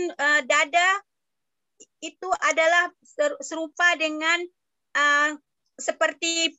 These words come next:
polis atau pertahanan bagi sebuah negara. Dan dia adalah kelomp-, jenis daripada perak.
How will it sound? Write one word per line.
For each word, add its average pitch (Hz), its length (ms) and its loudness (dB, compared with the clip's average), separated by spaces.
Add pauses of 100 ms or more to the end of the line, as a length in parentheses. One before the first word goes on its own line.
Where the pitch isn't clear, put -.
polis 339 400 2
atau 294 240 -2
pertahanan 330 640 0
bagi 285 240 -2
sebuah 302 320 0
negara. 269 480 -2 (400)
Dan 277 240 0
dia 302 320 0
adalah 311 320 2 (440)
kelomp-, 311 280 0 (120)
jenis 359 360 -4
daripada 294 520 0
perak. 294 360 2